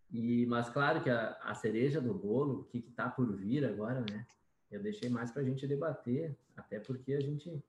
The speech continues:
tem certeza que o pessoal quer saber um pouquinho do, do teu conhecimento aí. Até aproveitando, eu gostaria que tu te apresentasse, claro,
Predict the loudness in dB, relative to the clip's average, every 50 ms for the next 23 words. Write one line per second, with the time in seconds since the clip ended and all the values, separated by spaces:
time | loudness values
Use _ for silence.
0 | _ _ _ _ _ _ _ _ _ _ -2 -2 0 2 0 0 2 2 2 2
1 | 0 0 0 0 0 0 0 -2 0 0 -2 -4 -2 -2 0 2 2 2 0 0
2 | 0 -2 -2 2 2 2 2 2 0 -2 -4 -6 -12 _ _ _ _ _ _ _
3 | _ _ -14 -4 -4 -2 0 0 0 0 0 -2 -6 -6 -2 -2 0 -2 -2 -2
4 | -2 -4 -4 -4 -6 -10 _ _ _ _ _ _ _ _ _ _ -12 -4 0 0
5 | 0 2 2 2 2 2 2 2 0 2 2 4 4 4 4 2 2 0 -2 -4
6 | -10 -14 _ _ _ _ _ -20 -18 _ -8 -6 -6 -6 -6 -4 -2 -2 -2 -2
7 | -2 -6 -8 -12 -14 -12 -8 -6 -6 -6 -6 -8 -8 -8 -8 -8 -8 -8 -8 -12
8 | -16 -10 -8 -6 -6 -6 -8